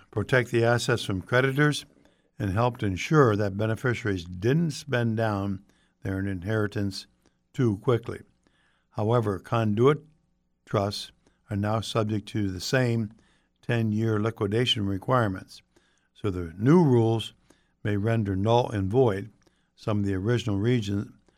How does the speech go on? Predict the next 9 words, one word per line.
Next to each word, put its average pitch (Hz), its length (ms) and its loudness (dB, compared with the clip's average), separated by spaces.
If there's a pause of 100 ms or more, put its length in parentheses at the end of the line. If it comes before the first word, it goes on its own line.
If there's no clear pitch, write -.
(120)
some 107 240 -2
of 95 80 -2
the 95 160 -2
original 107 800 2
reasons 101 720 0 (420)
the 110 140 -4
trusts 104 400 -4
were 95 180 -4
established. - 680 -10